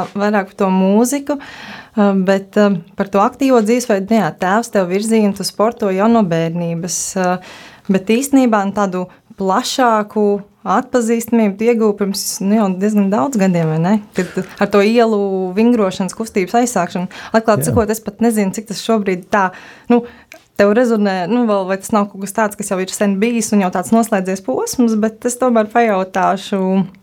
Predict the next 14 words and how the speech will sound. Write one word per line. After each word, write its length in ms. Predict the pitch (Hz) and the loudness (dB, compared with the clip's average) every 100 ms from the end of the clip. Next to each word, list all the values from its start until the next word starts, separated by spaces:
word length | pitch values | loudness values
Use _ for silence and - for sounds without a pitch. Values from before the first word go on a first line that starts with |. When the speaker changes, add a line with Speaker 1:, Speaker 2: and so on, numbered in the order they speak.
| _ _ _ - - | _ _ _ -20 -4
Speaker 1:
varbūt 380 | 202 208 196 196 | 2 4 2 2
pastāst, 400 | 247 254 175 - | 0 0 0 0
nu, 80 | 220 | -2
kā, 240 | 214 262 220 - - - - _ - | 0 2 0 -2 -20 -20 -20 _ 0
kā 160 | 247 | 0
tad 160 | 254 202 | 0 -2
tas 160 | - 240 | -2 2
notika, 440 | 254 240 185 170 - | 4 2 -2 -8 -4
tā 120 | 180 170 165 165 - - | -2 0 -2 -6 -12 -6
kustības 500 | - 165 214 175 180 208 214 | -4 0 0 -2 -2 0 2
aizsākšana 800 | 277 277 262 220 214 - 202 196 | 0 -2 0 0 0 -2 0 0
un 60 | 196 | 0
kādas 340 | 233 196 - | 0 0 -4
vispār 540 | 233 - 202 180 180 | -6 0 0 0 -4